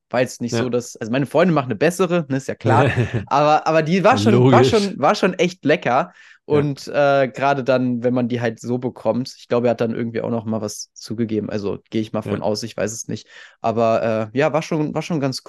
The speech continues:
Speaker 1: cool.
Speaker 2: War top, auf jeden Fall,
Speaker 1: Ja.
Speaker 2: ja. Hat mir auch gut gefallen.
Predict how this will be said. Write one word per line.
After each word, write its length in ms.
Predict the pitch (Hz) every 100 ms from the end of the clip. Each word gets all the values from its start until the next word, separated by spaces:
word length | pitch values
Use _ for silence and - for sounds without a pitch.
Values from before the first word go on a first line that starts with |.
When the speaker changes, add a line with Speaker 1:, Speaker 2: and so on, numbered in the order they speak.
| -
Speaker 1:
cool. 240 | 135 117
Speaker 2:
War 180 | 117 120
top, 260 | - 120 -
auf 140 | 104
jeden 160 | - 107
Fall, 260 | - 110 120
Speaker 1:
Ja. 60 |
Speaker 2:
ja. 160 | 117 - -
Hat 160 | 117
mir 80 | 110
auch 140 | 104 -
gut 200 | 104 -
gefallen. 400 | - 92 92